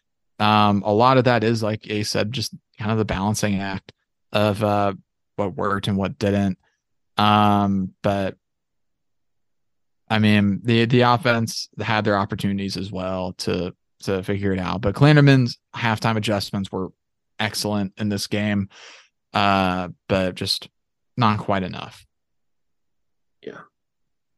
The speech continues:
Speaker 2: Now we can go into answering pregame questions. We'll do this kind of quickly like we normally do. Uh, who starts a quarterback for K-State? Adrian.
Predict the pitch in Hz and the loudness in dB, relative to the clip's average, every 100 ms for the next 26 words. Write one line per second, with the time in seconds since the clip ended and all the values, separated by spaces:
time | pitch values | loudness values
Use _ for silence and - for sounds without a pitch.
0 | _ - _ _ _ _ _ _ _ 143 | _ -20 _ _ _ _ _ _ _ 4
1 | 151 156 139 135 131 127 127 - 123 113 | 6 8 8 8 8 6 2 0 4 6
2 | 113 113 113 107 117 110 107 104 107 107 | 4 2 -2 -2 -2 2 2 2 0 0
3 | - 101 101 - 101 101 95 - 95 92 | 0 -4 -4 -4 0 0 0 -2 -4 -4
4 | - 92 95 92 90 87 87 90 90 87 | -2 -2 0 0 0 -2 -2 -2 0 -2
5 | 87 90 90 87 - _ _ _ 104 113 | -2 0 0 -2 -10 _ _ _ 4 4
6 | 135 135 135 127 131 - 117 110 110 107 | 4 4 4 4 0 -2 2 4 2 0
7 | - 117 104 104 101 101 98 98 98 95 | -6 -4 -4 -2 0 2 2 -2 -4 -2
8 | 101 95 95 95 95 | -2 -2 -2 -2 -6